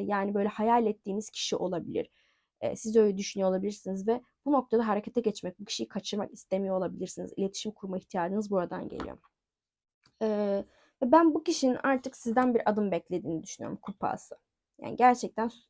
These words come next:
e, duygusal bir adım bekliyor sizden. Yani hani elinden geleni zamanda çok yapmış bir kişi. E,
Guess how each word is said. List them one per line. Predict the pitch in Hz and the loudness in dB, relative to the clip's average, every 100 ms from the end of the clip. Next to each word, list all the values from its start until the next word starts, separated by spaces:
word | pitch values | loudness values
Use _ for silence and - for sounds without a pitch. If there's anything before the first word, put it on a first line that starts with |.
| - | -2
e, | 185 185 185 185 | 0 0 0 0
duygusal | 202 214 220 269 233 | 0 -2 0 2 2
bir | 214 - | 2 0
adım | 185 196 | -2 -2
bekliyor | 175 151 _ - | -2 -4 _ -10
sizden. | - - - - - _ _ _ _ _ | -10 -18 -16 -16 -16 _ _ _ _ _
Yani | 135 113 | -2 0
hani | 208 196 | 0 0
elinden | - 226 226 233 233 | 2 2 4 2 0
geleni | 226 233 233 | 2 2 4
zamanda | 214 214 214 233 | 2 0 -2 -4
çok | - 233 - | -6 -10 -6
yapmış | - - - - | -8 -8 -16 -14
bir | |
kişi. | - - - - - _ _ _ _ _ - | -12 -10 -10 -10 -14 _ _ _ _ _ -8
E, | 233 | 0